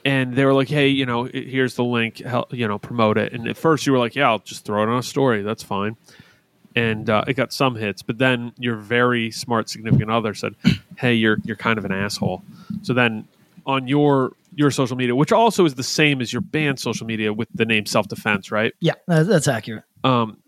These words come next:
Speaker 1: then when you posted about the merch for that band, Tom, you're, you're following, right? This, this all makes sense to you?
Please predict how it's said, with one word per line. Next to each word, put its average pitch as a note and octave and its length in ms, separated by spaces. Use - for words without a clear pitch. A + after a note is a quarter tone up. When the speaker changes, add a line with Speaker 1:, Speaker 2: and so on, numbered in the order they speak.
Speaker 1:
then D3 440
when D3 100
you B2+ 160
posted - 580
about C#3 320
the B2 80
merch D3 640
for D3 220
that B2+ 200
band, A#2 300
Tom, A#2 320
you're, D3 220
you're D#3+ 180
following, G#2 380
right? A#2 220
This, - 220
this - 180
all C3 120
makes B2 180
sense B2+ 200
to - 160
you? C#3+ 140